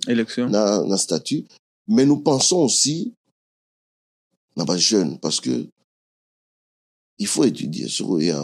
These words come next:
Speaker 1: Mhm.
Speaker 2: vous avez les opportunités en temps, là, parce que va faire ça, va loan, va faire ça, nini. Comment orienter ba jeune,
Speaker 1: Mm.
Speaker 2: ba temps, facilement. Donc, on est en train de réfléchir sur ça,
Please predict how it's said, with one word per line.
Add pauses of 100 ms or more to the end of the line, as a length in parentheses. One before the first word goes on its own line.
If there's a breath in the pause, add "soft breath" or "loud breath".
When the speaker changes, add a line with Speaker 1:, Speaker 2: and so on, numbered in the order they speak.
(140)
Speaker 1:
Mhm.
Speaker 2:
vous
avez
les
opportunités
en
temps,
là,
parce
que
va
faire
ça,
va
loan,
va
faire
ça,
nini. (540)
Comment
orienter
ba
jeune,
Speaker 1:
Mm. (680)
Speaker 2:
ba
temps,
facilement. (160)
Donc, (420 soft breath)
on
est
en
train
de
réfléchir
sur
ça,